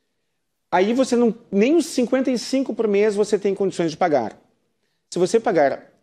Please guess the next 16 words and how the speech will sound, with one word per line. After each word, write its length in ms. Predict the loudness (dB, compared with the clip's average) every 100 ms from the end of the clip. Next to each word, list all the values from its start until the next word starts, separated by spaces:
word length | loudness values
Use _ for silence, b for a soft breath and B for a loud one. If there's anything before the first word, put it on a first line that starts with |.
| _
uma 220 | -6 -2 0
vez 260 | 0 0
por 220 | -2 2
ano, 340 | 2 2 -2 -8 _ _
depois 640 | -2 -2 2 2 2 0
de 80 | -4
cumprida 380 | -4 0 0 0
a 20 |
carência, 680 | 0 0 0 -2 -6 -14 -16 _ _ _ _ _ _ _ _
depois 280 | -4 -2 0
de 40 |
cumprido 400 | 2 2 2 0
as 280 | 0 -2 -4
doze 360 | 0 2 2
primeiras 280 | -2 -4 -2
contribuições, 960 | -4 -4 -4 -2 0 2 2 -2 -8